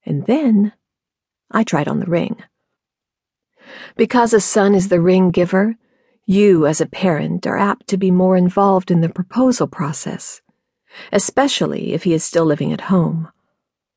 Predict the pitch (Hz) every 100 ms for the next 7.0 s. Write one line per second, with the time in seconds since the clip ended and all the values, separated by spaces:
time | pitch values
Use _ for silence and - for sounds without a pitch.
0 | _ _ _ _ - 254 294 247 190 185
1 | 160 - 180 180 - 165 165 170 180 165
2 | 165 - - - - 160 180 180 185 170
3 | - - 147 147 151 147 - 127 147 156
4 | 170 - _ _ _ _ _ _ _ _
5 | - 185 180 190 175 175 175 180 170 170
6 | 165 175 160 156 - 151 175 185 -